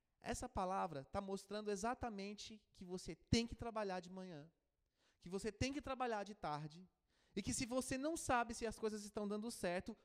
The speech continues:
você vai trabalhar de noite. E que você tem que continuar trabalhando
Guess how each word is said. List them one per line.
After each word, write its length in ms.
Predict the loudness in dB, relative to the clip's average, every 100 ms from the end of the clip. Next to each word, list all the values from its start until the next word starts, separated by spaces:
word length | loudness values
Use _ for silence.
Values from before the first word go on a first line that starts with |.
| -8
você 200 | -6 0
vai 120 | 0
trabalhar 400 | 2 2 4 2
de 100 | 0
noite. 460 | 0 0 -2 -8 -18 _ _ _ -4
E 60 | -4
que 100 | 0
você 220 | 0 0
tem 400 | -2 4 6 6
que 140 | 0 -6
continuar 880 | -4 -4 -2 2 4 4 2 -2
trabalhando 760 | -6 -2 0 0 2 0 -2 -6